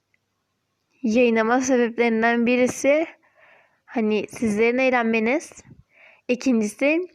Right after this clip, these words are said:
biraz da olsa özlü söz sahibi olmak. Hani biraz daha kelime dağarcığımızı genişletmek. Üçüncüsü de zaten sizin de bildiğiniz gibi hani herkes gibi eğlenmeyi istememiz. Ama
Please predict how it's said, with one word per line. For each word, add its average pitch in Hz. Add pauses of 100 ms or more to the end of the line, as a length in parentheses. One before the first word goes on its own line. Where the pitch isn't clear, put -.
(360)
biraz 233
da 226
olsa 226
özlü 226
söz 262
sahibi 220
olmak. 202
Hani 214 (320)
biraz 240
daha 247
kelime 233
dağarcığımızı 220
genişletmek. 214 (1200)
Üçüncüsü 269
de 311
zaten 294
sizin 262
de 262
bildiğiniz 226
gibi 233
hani 285 (420)
herkes 294
gibi 240
eğlenmeyi 302
istememiz. 208 (1300)
Ama 302